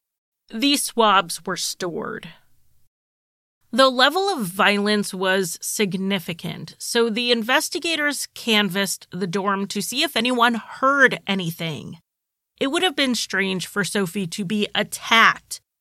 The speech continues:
raped, and then shot without anyone hearing screams or scuffling or the gunshot. They did find a few students who heard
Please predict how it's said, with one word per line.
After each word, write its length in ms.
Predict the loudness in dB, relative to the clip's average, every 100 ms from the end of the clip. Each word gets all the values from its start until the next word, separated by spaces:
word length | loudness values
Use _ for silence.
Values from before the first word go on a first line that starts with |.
| _
raped, 600 | -8 0 2 2 -2 -8 -4
and 200 | -2 2
then 200 | 2 2
shot 640 | 0 4 6 6 6 2 -6 _ _ -6
without 340 | 0 4 4 2
anyone 400 | 2 2 2 2
hearing 800 | 0 -2 2 6 6 4 2 -2 -8
screams 840 | -10 -8 -4 -2 0 2 0 2
or 160 | 0
scuffling 840 | 0 -2 0 0 0 0 2 0 -4 -4
or 400 | 2 4 2 -2 _
the 200 | -4 -2
gunshot. 920 | 0 0 0 0 -2 -8 -10 -18 -20 -20 _ _ _ _ _ _ _ _ _ _
They 220 | 2 2
did 260 | 4 0 2
find 380 | 4 4 4 2
a 140 | 2
few 340 | 0 -2 -2 -2
students 680 | -2 0 2 4 2 0 -2
who 180 | -2
heard 520 | -2 0 2 4 0